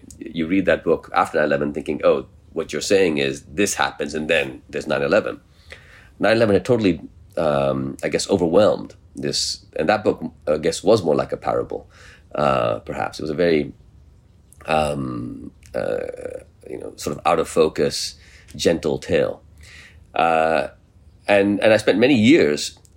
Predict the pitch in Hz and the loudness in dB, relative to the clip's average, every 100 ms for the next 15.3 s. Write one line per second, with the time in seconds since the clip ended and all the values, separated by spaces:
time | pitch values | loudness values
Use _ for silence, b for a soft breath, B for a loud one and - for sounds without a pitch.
0 | - - 104 - 143 139 113 95 - 107 | -8 -2 -2 4 6 6 4 0 0 0
1 | 101 - 95 - 78 90 - 78 - 80 | 0 0 0 0 0 -2 -2 -6 0 2
2 | 71 67 71 60 60 101 92 85 92 80 | 2 0 0 0 -2 -2 2 2 0 -2
3 | 80 78 67 67 71 64 60 60 62 58 | -4 -4 -2 -4 -2 -4 -6 -8 -6 -6
4 | 50 - _ B B B B B 95 101 | -6 -14 _ B B B B B -2 0
5 | 101 135 123 92 - 120 - 55 57 67 | 0 2 4 2 2 -2 -2 -2 -4 -2
6 | 69 67 - - - - 101 110 87 73 | -4 -4 -6 -6 -6 -2 -2 0 -2 -2
7 | 82 82 76 73 - 78 73 73 - - | -2 -2 -2 -4 -4 -2 -2 -2 -8 -12
8 | - - - - 92 - 101 120 110 - | -12 -10 -10 -12 -6 0 2 4 2 2
9 | 98 - 101 87 - 113 113 98 90 95 | 0 2 2 2 2 2 4 4 2 0
10 | 87 80 - - - _ - - 82 80 | 2 -2 -4 -20 -20 _ -20 -16 -12 -2
11 | 95 - 98 101 90 87 82 78 101 98 | -2 2 2 4 4 2 2 0 2 2
12 | 90 73 73 - 78 69 69 69 69 69 | 0 0 0 0 -6 -4 0 0 0 -2
13 | - 87 82 76 78 69 73 - 80 - | 2 2 2 0 -6 -4 -6 0 0 -2
14 | - 85 78 - - 92 - - 62 57 | -6 -4 -4 0 0 2 -2 -4 -4 -2
15 | 53 50 - | -4 -6 -10